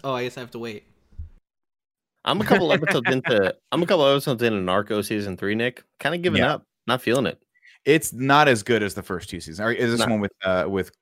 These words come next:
Speaker 3: uh, what's his name? G-, uh, Diego Luna?
Speaker 2: Yeah, it's a Cali cartel. Just not feeling
Speaker 3: It
Speaker 2: it.
Speaker 3: gets better. The second season's better,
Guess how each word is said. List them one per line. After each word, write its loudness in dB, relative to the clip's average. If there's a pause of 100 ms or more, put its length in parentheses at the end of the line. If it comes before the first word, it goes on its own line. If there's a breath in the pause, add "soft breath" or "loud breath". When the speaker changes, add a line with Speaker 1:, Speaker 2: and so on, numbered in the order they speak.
(100)
Speaker 3:
uh, -4
what's -6
his -10
name? -4
G-, -4
uh, -2
Diego -4
Luna? -6 (420)
Speaker 2:
Yeah, 4
it's 0
a 0
Cali 0
cartel. 0
Just -12
not -4
feeling -4
Speaker 3:
It -4
Speaker 2:
it. -14
Speaker 3:
gets 0
better. 6
The 4
second 2
season's -6
better, -4